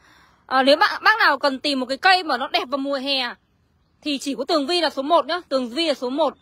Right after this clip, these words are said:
Các cây thì đa số là khi vào mùa hè thì nó sẽ bị xấu. Bị, bị xấu vì thời tiết nó nắng nóng ấy. Và chỉ mùa đông, mùa đông với cả mùa xuân là mùa nhiều hoa hơn cả,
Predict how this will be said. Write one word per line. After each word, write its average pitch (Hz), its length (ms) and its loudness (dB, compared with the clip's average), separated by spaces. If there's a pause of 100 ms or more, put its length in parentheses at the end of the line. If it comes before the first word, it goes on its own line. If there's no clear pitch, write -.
(300)
Các 359 180 -4
cây 349 220 4
thì 269 120 -6
đa 339 240 2
số 269 300 0
là 370 100 0
khi 330 220 -6
vào 254 240 0
mùa 233 220 -4
hè 247 320 -2
thì 233 80 -6
nó 233 100 -6
sẽ 339 160 -6 (160)
bị 294 160 -10
xấu. 269 400 0 (500)
Bị, 262 100 -10 (180)
bị 302 140 -10
xấu 277 220 0
vì 392 120 -6
thời 269 140 -10
tiết 381 100 -12
nó 359 100 -2
nắng 285 260 -10
nóng 285 220 -4
ấy. 415 100 -6 (360)
Và 254 320 -4
chỉ 254 140 -18
mùa 233 240 -10
đông, 370 420 -2 (320)
mùa 285 180 -4
đông 370 320 -2
với 370 100 -14
cả - 80 -10
mùa 240 240 -14
xuân 392 180 -2
là 320 60 -10
mùa 269 200 -8
nhiều 262 240 -8
hoa 359 260 -8
hơn 392 340 4
cả, 262 360 -2